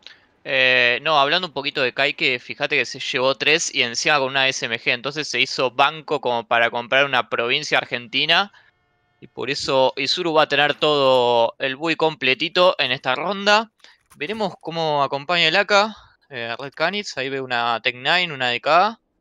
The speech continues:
Surolato también va a sacar una pistola y un chaleco,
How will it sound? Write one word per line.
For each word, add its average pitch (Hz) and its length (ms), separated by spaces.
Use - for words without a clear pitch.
Surolato 135 640
también 123 260
va 120 60
a 123 40
sacar 123 200
una 120 260
pistola 127 340
y 127 40
un 117 120
chaleco, 165 500